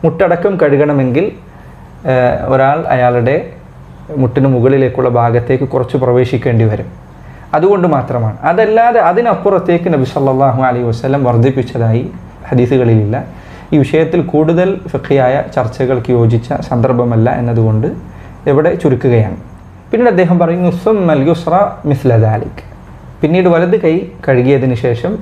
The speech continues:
ഇടത് കൈ കഴുകുക. "വയുഖല്ലിലു മാ ബൈന അസാബിഇഹിമ." വയുഖല്ലിൽ, അവൻ ചെ-, ഏഹ്,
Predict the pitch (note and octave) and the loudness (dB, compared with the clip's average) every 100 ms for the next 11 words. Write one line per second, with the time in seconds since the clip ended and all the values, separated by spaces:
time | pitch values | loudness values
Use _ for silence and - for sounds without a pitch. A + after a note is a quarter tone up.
0 | - D3 D#3 C3+ B2 F3 - - - C3 | 0 2 2 2 0 -2 -8 -18 -4 0
1 | A2 G2+ - - - - - - - - | 2 0 -4 -8 -16 -20 -20 -20 -14 -2
2 | E3 F#3+ E3 - G3+ A3 A#3 A3+ B3+ - | 2 4 2 0 0 2 2 0 -2 -6
3 | - - - D3+ D#3+ F#3+ F3 D#3+ G#3 A3 | -16 -20 -6 0 2 2 2 2 2 2
4 | A3 A3+ D3+ C#3 D3+ C#3 C3+ B2+ D3 D3 | 2 0 -2 -2 0 2 2 2 2 4
5 | C#3 C3+ C#3 A2+ G#2 - - - - C#3 | 4 4 2 0 -2 -10 -20 -20 -4 0
6 | C#3+ C3+ E3 F3 G3+ A3+ - - - - | 2 0 -2 0 0 0 -4 -14 -10 -2
7 | C3+ D3+ E3+ F3+ F3 - - - - C3+ | 0 0 -2 -4 -10 -16 -16 -10 -2 0
8 | B2+ | 0